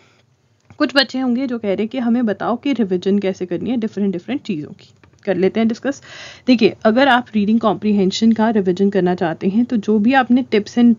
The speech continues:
ट्रिक्स इकट्ठे किए हैं, ठीक है, डिफरेंट डिफरेंट क्वेश्चंस को कैसे सॉल्व करना है, how to solve वाले ट्रिप-, tips and tricks जो हैं वो अपने रिवाइज कर लीजिए, ठीक है, and plus रैंडम कुछ क्वेश्चन सॉल्व कर लीजिए,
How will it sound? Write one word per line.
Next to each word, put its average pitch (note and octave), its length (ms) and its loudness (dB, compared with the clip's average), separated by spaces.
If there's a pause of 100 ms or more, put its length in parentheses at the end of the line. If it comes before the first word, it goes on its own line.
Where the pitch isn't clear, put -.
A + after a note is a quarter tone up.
ट्रिक्स A#3 240 0
इकट्ठे G#3 420 0
किए F#3 300 4
हैं, F#3 220 2 (960)
ठीक A3 120 0
है, A#3 80 4
डिफरेंट G3+ 300 2
डिफरेंट G#3+ 280 0
क्वेश्चंस F#3+ 380 0
को A3+ 120 -4
कैसे F#3+ 300 2
सॉल्व F#3+ 340 -2
करना F3+ 200 -4
है, G#3 80 -2
how F3+ 160 0 (140)
to B3 100 0 (460)
solve B3 340 2
वाले A3+ 200 2
ट्रिप-, - 440 -10
tips G#3 280 -4
and A3+ 200 2
tricks G#3+ 240 -4
जो G3+ 120 0
हैं G3 200 0 (280)
वो A3 260 2
अपने A3 360 0
रिवाइज G3 380 0
कर G#3 160 0
लीजिए, G#3 360 -2 (180)
ठीक A#3 140 -4
है, B3 140 0
and B3 260 0 (180)
plus C4 320 0 (100)
रैंडम G#3+ 560 2
कुछ - 320 -10
क्वेश्चन G#3+ 460 -4
सॉल्व F3+ 380 -8
कर - 80 -10
लीजिए, - 360 -16